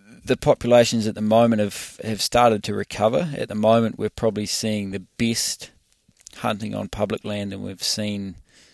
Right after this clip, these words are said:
since probably the fifties or the sixties, I would say, in terms of animal numbers, access, and trophy potential. Um, especially our tahr herd's very good at the moment.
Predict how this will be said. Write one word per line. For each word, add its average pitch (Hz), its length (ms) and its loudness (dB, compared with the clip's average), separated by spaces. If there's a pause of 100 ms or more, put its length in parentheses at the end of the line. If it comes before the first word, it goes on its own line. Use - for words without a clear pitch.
(760)
since - 320 -6
probably 101 320 -2
the 95 100 -6
fifties - 680 -6 (560)
or 107 80 -10
the 98 60 -8
sixties, - 520 -8
I 131 120 -2
would 131 160 -4
say, - 360 -4 (200)
in 104 100 -8
terms 104 360 -6
of 98 260 -12
animal 113 360 -2
numbers, 110 760 -4 (600)
access, - 840 -4
and 107 180 -8
trophy 110 380 -6
potential. 127 600 -10 (440)
Um, - 540 -16 (760)
especially - 360 -2
our 110 80 2
tahr 120 280 4
herd's 117 340 -2
very 113 300 -2
good 110 180 -2
at 104 60 -8
the - 80 -12
moment. 110 460 -4